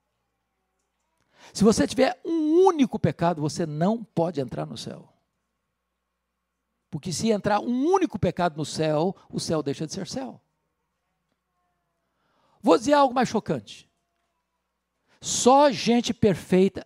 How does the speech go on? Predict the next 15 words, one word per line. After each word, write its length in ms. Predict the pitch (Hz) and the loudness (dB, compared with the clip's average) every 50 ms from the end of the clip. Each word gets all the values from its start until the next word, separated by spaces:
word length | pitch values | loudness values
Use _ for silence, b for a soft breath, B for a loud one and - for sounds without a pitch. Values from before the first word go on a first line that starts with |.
| _ | _
entra 240 | - 156 165 156 143 | -6 -6 -6 -6 -8
no 100 | 123 113 | -8 -10
céu. 280 | 92 - 110 98 - _ _ _ _ _ _ _ _ _ _ _ _ _ _ _ _ _ _ _ _ _ _ _ _ _ _ _ _ _ _ _ _ _ _ _ _ _ _ _ _ _ _ _ _ _ _ _ _ _ _ _ _ _ _ _ _ _ _ _ _ | -10 -12 -16 -18 -20 _ _ _ _ _ _ _ _ _ _ _ _ _ _ _ _ _ _ _ _ _ _ _ _ _ _ _ _ _ _ _ _ _ _ _ _ _ _ _ _ _ _ _ _ _ _ _ _ _ _ _ _ _ _ _ _ _ _ _ _
Porque 160 | _ 196 180 185 | _ -6 -6 -2
se 120 | - 311 | -2 -2
entrar 200 | 330 311 - 285 294 | -2 0 0 0 0
imperfeição 460 | 254 - 233 - 220 196 156 - 190 | 2 2 2 2 2 -2 -2 -2 -4
no 80 | 175 151 | -6 -6
céu, 200 | - - 175 185 | -6 -4 -4 -4
o 60 | 202 | -4
céu 180 | - 208 208 | -4 -6 -6
deixa 200 | 196 202 - - | -6 -6 -6 -8
de 80 | 151 - | -10 -12
ser 100 | 139 117 | -12 -14
céu. 300 | - - 175 147 107 - | -14 -14 -16 -16 -18 -20